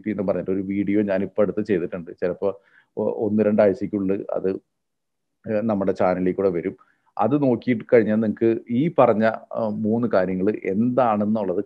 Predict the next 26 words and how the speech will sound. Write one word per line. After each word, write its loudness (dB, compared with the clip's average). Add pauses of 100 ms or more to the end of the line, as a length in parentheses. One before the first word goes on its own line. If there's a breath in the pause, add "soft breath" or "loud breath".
കൃത്യമായിട്ട്, 2 (360)
ഏഹ്, -2
മനസ്സിലാവും. -6
ഏഹ്, -2 (240)
കാരണം 0
അത് 2 (400 loud breath)
എപ്പോഴും 6
ആള്, 6 (220)
ആളുകൾക്ക് 4
സംശയമാണ്, -2
എന്താണ് 2
ഈ 2
എസ് -8
ഐ -2
പി? -8 (300 soft breath)
എസ് -6
ഡബ്ല്യു 4
പി 0
എന്ന് 2
പറഞ്ഞാൽ 0
പ്രോഫിറ്റ് -2
എന്ന് 0
മാത്രമാണോ? -4
കാരണം 0
ഇപ്പൊ -2
നമ്മള്, 2